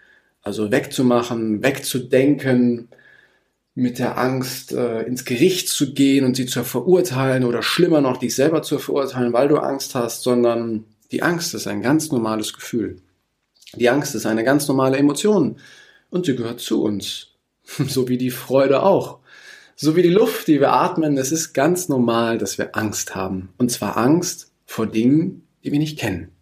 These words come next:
Weil wir sind einfach aus Urzeiten so gepolt, dass wir gerne Dinge lieben und mögen, die wir kennen.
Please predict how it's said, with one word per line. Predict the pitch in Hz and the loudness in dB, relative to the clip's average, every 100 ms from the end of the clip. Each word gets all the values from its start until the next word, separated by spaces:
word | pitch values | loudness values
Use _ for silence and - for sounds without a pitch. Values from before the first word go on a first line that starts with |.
| _ _ _ _ _ _ - - - _ | _ _ _ _ _ _ -20 -18 -20 _
Weil | 107 117 | 0 2
wir | 127 | 2
sind | 127 170 160 | 2 2 2
einfach | 131 147 131 | 0 0 -2
aus | 113 | -4
Urzeiten | 110 151 160 147 139 135 | 0 0 0 -2 -2 0
so | 123 123 | 0 0
gepolt, | - - 120 151 - - _ - _ - | -2 0 4 4 0 -6 _ -20 _ -8
dass | 123 - | -6 -2
wir | 147 | -2
gerne | - 120 147 156 | 2 4 4 2
Dinge | 135 143 160 | 2 4 4
lieben | 139 147 165 | 2 0 0
und | 147 113 | 0 0
mögen, | 117 123 151 180 | 4 4 4 0
die | 190 | -2
wir | 208 | -4
kennen. | 208 180 110 | -2 -4 -4